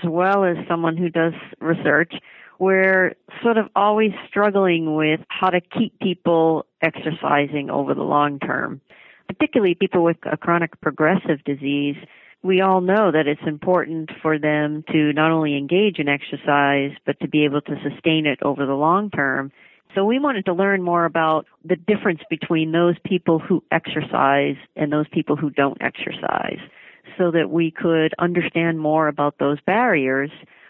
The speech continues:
with the idea that we could address some of these barriers in clinical practice. In this study, we had a sample of two hundred and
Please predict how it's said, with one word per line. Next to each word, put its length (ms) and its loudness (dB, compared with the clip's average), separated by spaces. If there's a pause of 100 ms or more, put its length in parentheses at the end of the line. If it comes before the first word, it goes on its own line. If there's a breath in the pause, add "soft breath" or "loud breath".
(160 soft breath)
with 240 0
the 120 2
idea 600 2
that 160 -4
we 140 -2
could 180 -4
address 340 -2
some 160 -2
of 120 -6
these 200 -6
barriers 520 -2
in 100 -12
clinical 340 -8
practice. 460 0 (800 soft breath)
In 160 0
this 160 0
study, 460 0
we 520 -2
had 320 0
a 220 -4
sample 500 0
of 260 0 (300)
two 140 2
hundred 400 0
and 160 -6